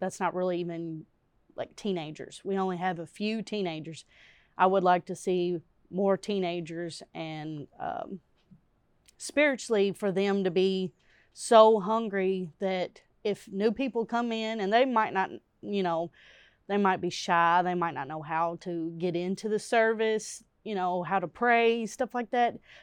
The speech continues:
Not let the ones that are already in, to let them, you know, like, "Oh, I'm not gonna do that because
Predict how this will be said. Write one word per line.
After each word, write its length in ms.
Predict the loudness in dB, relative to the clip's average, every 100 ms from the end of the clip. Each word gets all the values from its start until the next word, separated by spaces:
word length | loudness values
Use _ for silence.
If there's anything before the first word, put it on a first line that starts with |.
| 2
Not 260 | 6 8
let 320 | 8 6 6 2
the 140 | 2
ones 360 | 2 0 0 2
that 140 | 4
are 260 | 6 8 8
already 500 | 8 4 2 -2 0
in, 340 | 0 0 -2 -8 _ _ 2
to 260 | 2 2 -2 _
let 300 | 4 6 6
them, 480 | 2 2 2 0 -2 -8 _ _ _ _ -2
you 120 | 2
know, 320 | 2 2 0
like, 300 | 0 -2 -2 _ _ 4
"Oh, 60 |
I'm 180 | 6 8
not 160 | 6 2
gonna 160 | 0
do 160 | 0 4
that 200 | 4 2
because 360 | -4 -10 -10